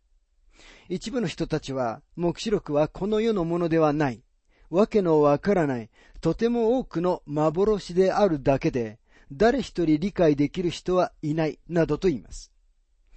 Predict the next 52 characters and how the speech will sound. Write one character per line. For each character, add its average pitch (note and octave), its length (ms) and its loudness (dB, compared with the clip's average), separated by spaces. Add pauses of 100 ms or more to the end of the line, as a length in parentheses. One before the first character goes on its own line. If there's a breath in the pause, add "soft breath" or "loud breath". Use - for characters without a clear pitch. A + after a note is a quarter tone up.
(300 loud breath)
し - 100 -12
か A#3+ 120 0
し、 - 80 -4
こ G#3 120 -4
の G#3 100 -2
書 G#3 180 -2
は C#3 260 2 (140)
と F3+ 120 -4
て A3 100 -4
も A3 140 2
論 E3+ 260 0
理 G#3 100 -2
的 E3+ 220 -8
で D#3 140 4
あ C3 60 4
り、 G#2+ 260 -12 (260 soft breath)
と E3+ 120 -4
て A#3+ 100 -4
も A3+ 140 -2
単 G#3+ 300 -4
純 G3+ 200 -6
に F#3 100 -4
区 - 220 -6
分 E3 200 -6
さ D3 140 0
れ C#3+ 100 2
て - 100 -8
い B2 100 -6
て、 G#2+ 300 -14 (340 soft breath)
誰 G#3+ 340 2
一 F#3 220 -2
人 E3+ 120 2
そ E3 160 -6
れ F#3+ 100 4
を E3 100 2
見 C#3+ 160 -2
逃 G3+ 240 0
す - 100 -14
こ F3 120 -6
と G3+ 140 -2
は F3+ 120 4
で C#3 240 0
き - 160 -8
な G3 120 -2
い F3+ 60 -4
と F#3+ 160 -4
確 - 260 -8
信 E3 200 -8
で B2+ 120 -6
き - 120 -20
ま - 80 -20
す。 - 180 -20